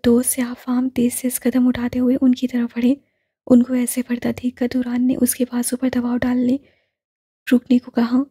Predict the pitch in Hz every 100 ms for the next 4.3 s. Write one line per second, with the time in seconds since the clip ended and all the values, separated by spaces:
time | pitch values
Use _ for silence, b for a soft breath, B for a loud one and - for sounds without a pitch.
0 | _ _ - 285 269 277 277 269 254 247
1 | 240 - 247 277 _ _ _ - 240 -
2 | 247 - 247 240 254 247 254 269 247 240
3 | 254 240 233 233 247 247 240 240 233 233
4 | 247 247